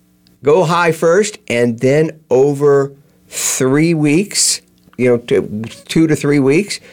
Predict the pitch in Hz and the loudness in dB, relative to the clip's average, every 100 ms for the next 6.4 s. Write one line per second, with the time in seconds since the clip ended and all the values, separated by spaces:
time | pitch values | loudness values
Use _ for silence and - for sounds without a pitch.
0 | - 110 117 135 - 135 127 120 110 120 | -6 -2 0 -2 0 0 2 0 0 0
1 | 113 117 110 104 104 87 82 - 113 107 | 0 0 0 0 0 -2 -2 0 0 2
2 | 107 110 107 131 123 120 98 95 87 87 | 0 0 -2 -2 0 2 0 0 0 0
3 | 80 76 - 131 127 120 117 101 90 90 | 0 -4 -2 0 2 2 0 0 -4 -4
4 | 90 90 87 92 90 87 92 82 - 117 | 0 0 2 0 -2 -2 -2 -2 0 0
5 | 117 120 123 - - _ - - 120 104 | 0 0 -6 -20 -20 _ -20 -6 0 0
6 | 101 - - - | -2 -8 -10 -10